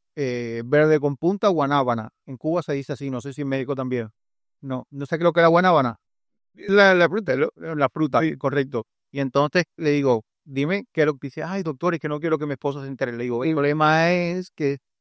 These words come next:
Speaker 1: ella se tiene que enterar, ¿ok? Lo primero que tienes que hacer es hablar con ella porque,
Speaker 2: Y,
Speaker 1: eh,
Speaker 2: y es que imagínate, si no se entera, si no se cuida,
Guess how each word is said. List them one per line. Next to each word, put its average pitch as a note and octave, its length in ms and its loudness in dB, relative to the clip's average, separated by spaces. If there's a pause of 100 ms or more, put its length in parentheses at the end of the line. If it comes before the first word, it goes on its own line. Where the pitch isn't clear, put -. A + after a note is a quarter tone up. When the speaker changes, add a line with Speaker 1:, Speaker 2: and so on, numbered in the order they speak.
(300)
Speaker 1:
ella D#3+ 340 2
se D#3+ 100 -4
tiene D3+ 240 -6
que D3+ 60 -6
enterar, E3+ 520 4 (480)
¿ok? C3 180 -6 (100)
Lo F3 120 2
primero C3 280 0
que D#3 100 -6
tienes F3 180 -4
que - 80 -6
hacer G3+ 200 0
es G#3+ 80 2
hablar E3+ 240 4
con F#3+ 180 -4
ella D#3+ 220 2
porque, C3+ 400 -2 (280)
Speaker 2:
Y, D3+ 220 -6
Speaker 1:
eh, D3 420 2
Speaker 2:
y F#3 80 0
es A3+ 80 -2
que F#4 100 2
imagínate, B3 480 2
si D3+ 120 -4
no G#3 120 4
se C4+ 100 0
entera, G#3+ 360 0
si E3 160 -6
no F3+ 100 2
se C#4+ 140 -2
cuida, A3 440 0